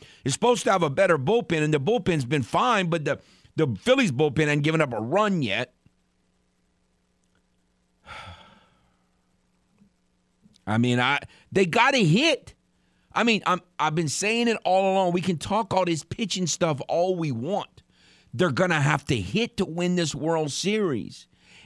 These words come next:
And getting one or two home runs, that's what I can't get through people's minds.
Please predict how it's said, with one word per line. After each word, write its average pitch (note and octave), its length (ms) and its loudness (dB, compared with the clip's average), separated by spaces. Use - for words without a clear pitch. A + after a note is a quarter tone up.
And D#3+ 260 -2
getting A3+ 360 0
one G#3+ 140 2
or A#3+ 80 2
two G#3+ 280 2
home G3+ 260 2
runs, A3 400 2
that's G3+ 200 -2
what A3+ 100 -2
I G3+ 80 0
can't A3+ 320 -6
get F#3+ 160 -8
through F#3+ 140 -8
people's F3 400 -8
minds. G#3 460 -4